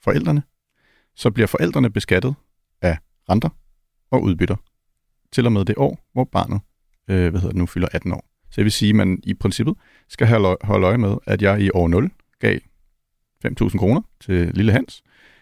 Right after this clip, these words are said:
øh, som forælder, og dem investerede vi, og måske har mormor også givet fem tusind kroner, og de blev også investeret.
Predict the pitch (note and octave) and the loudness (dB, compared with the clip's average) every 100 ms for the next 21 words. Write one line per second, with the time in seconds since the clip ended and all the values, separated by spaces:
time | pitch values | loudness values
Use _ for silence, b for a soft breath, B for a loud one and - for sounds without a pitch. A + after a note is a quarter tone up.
0 | - G2+ F#2 F2+ G#2 - D#3+ - _ _ | -2 0 2 0 0 0 -4 -8 _ _
1 | G#2+ G#2 G2 B2 A2+ G2 F#2+ E2 C#3 C#3+ | -2 0 0 0 0 0 0 0 0 2
2 | C#3 - _ - G#2 F#2+ F#2 F#2 - A#2+ | 0 -4 _ -2 2 2 2 0 0 0
3 | G2 F2 E2 D#2+ E2+ - A2+ F#2+ - A2+ | 0 0 0 0 0 0 0 -2 0 -2
4 | A2+ - A2 A2+ A2 A2+ B2+ b b b | 0 -2 -4 -4 -2 -2 -2 b b b
5 | G2 A#2 F#2 G#2 A2 G2+ G2+ G2 | -2 2 2 0 -2 -4 -4 -4